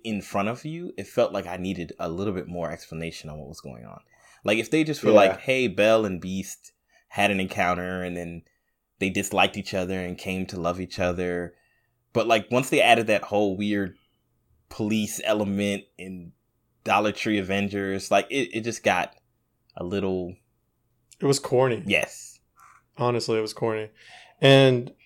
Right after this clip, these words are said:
Speaker 3: not just corny, but like I was saying about Justin and his power, it seemed really contrived. Like, how did this happen?
Speaker 1: Mm-hmm.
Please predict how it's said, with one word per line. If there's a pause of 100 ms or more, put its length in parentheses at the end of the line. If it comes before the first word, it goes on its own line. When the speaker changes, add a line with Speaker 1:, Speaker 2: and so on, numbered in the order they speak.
(140)
Speaker 3:
not
just
corny,
but
like
I
was
saying
about
Justin
and
his
power,
it
seemed
really
contrived.
Like,
how
did
this
happen?
Speaker 1:
Mm-hmm.